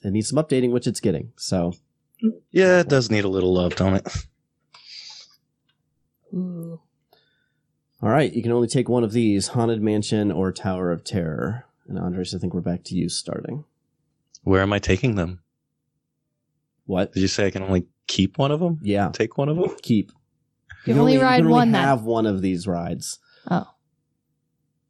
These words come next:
Speaker 2: Oh, dang.
Speaker 1: Yeah.
Speaker 2: That's messed up. <laughs>
Speaker 3: I thought it was like you could only ride one that trip.
Speaker 1: Sure.
Speaker 3: No, you're
Speaker 1: Uh,
Speaker 3: getting,
Speaker 1: yeah, sure.
Speaker 3: you're
Speaker 1: I mean,
Speaker 3: getting
Speaker 1: I'm not saying we're
Speaker 3: crazy.
Speaker 1: not gonna demolish one of them, but
Speaker 3: <laughs>
Speaker 1: yeah,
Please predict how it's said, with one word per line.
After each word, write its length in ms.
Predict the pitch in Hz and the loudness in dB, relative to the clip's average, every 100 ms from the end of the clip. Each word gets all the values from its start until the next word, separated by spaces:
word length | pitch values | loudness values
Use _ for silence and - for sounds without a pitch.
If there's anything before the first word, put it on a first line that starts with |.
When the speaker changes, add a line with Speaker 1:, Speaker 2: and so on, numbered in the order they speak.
| _ - | _ -2
Speaker 2:
Oh, 100 | 101 | 0
dang. 460 | 87 92 95 73 78 _ _ - | 2 0 0 -4 -12 _ _ -12
Speaker 1:
Yeah. 120 | 82 | -8
Speaker 2:
That's 160 | 82 - | -6 -4
messed 220 | - - | -4 0
up. 240 | 95 87 - | 0 0 -6
<laughs> 1120 | - 143 - - - _ _ _ _ _ _ | -4 -4 -4 -18 -20 _ _ _ _ _ _
Speaker 3:
I 100 | 233 | -2
thought 160 | 247 381 | 2 4
it 40 | |
was 100 | 302 | 4
like 100 | 254 | 4
you 80 | 233 | 2
could 80 | 226 | 2
only 200 | 240 226 | 4 2
ride 360 | 196 190 202 | 2 2 2
one 280 | 190 202 208 | 2 2 4
that 260 | 185 160 185 | 2 0 -4
trip. 360 | - 196 - - _ _ _ _ _ _ | -4 -2 -2 -12 _ _ _ _ _ _
Speaker 1:
Sure. 220 | - 208 | -4 0
Speaker 3:
No, 120 | 208 | 0
you're 180 | 214 247 | 0 0
Speaker 1:
Uh, 40 | |
Speaker 3:
getting, 160 | - 196 | 2 2
Speaker 1:
yeah, 160 | 403 202 | 2 0
sure. 180 | - - | -2 0
Speaker 3:
you're 120 | 220 | 2
Speaker 1:
I 20 | 208 | 2
mean, 140 | 214 | 2
Speaker 3:
getting 60 | 208 | 2
Speaker 1:
I'm 60 | |
not 100 | 202 | 2
saying 100 | 196 214 | 4 4
we're 40 | |
Speaker 3:
crazy. 120 | 151 | 4
Speaker 1:
not 140 | 147 131 | 4 2
gonna 140 | 131 | 0
demolish 540 | 107 104 98 123 107 - | 0 0 2 0 0 -2
one 140 | 85 | -2
of 80 | 78 | -2
them, 340 | - - 87 | -2 0 0
but 320 | 220 - 240 - | 2 2 0 -4
Speaker 3:
<laughs> 40 | |
Speaker 1:
yeah, 240 | 127 95 | -2 -2